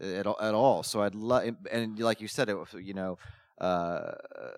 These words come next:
it was four or five years ago that I first read that script. That's a long time to be striving to get something done, um, that you shoot in twenty-five days, you know, and it was,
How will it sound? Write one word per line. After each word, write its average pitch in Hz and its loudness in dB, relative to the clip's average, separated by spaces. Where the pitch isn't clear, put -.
it 80 -10
was 87 -12
four 110 0
or 98 4
five 101 2
years 104 2
ago 98 0
that 90 -2
I 87 -2
first - -4
read 92 2
that 85 0
script. - -2
That's - -6
a 90 -2
long 98 0
time 104 -4
to 90 -10
be 85 -10
striving 90 -2
to 90 -16
get - -8
something 87 -6
done, 85 0
um, 85 0
that 85 -6
you 85 -8
shoot - -2
in 80 -8
twenty-five 85 -4
days, 82 -2
you 85 -12
know, 82 -8
and 85 -8
it - -10
was, 78 -10